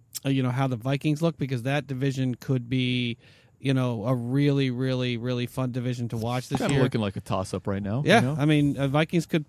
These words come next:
Speaker 1: you know, I know they have Kirk Cousins, uh, so, you know, Mike,
Speaker 2: We
Speaker 1: uh, Mitchell
Speaker 2: still
Speaker 1: Trubisky light.
Speaker 2: still need to see what Detroit can do.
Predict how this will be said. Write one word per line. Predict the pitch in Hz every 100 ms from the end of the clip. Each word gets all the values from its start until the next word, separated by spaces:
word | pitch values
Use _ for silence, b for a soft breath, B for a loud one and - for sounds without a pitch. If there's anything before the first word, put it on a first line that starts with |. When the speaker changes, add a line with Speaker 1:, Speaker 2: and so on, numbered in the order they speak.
| _ -
Speaker 1:
you | 165
know, | 143
I | 139
know | 143
they | 143
have | 143
Kirk | - 147
Cousins, | 151 135 139 147 -
uh, | 127 127
so, | 120 127 127
you | 139
know, | 127
Mike, | 120 123 131 - _ b b b
Speaker 2:
We | - 113
Speaker 1:
uh, |
Mitchell | 143 185 127 110
Speaker 2:
still | 180
Speaker 1:
Trubisky | 170 160 165
light. | 151 151 175 -
Speaker 2:
still | - 123
need | 127
to |
see | -
what | 135 127
Detroit | 120 - 202
can | -
do. | 101 87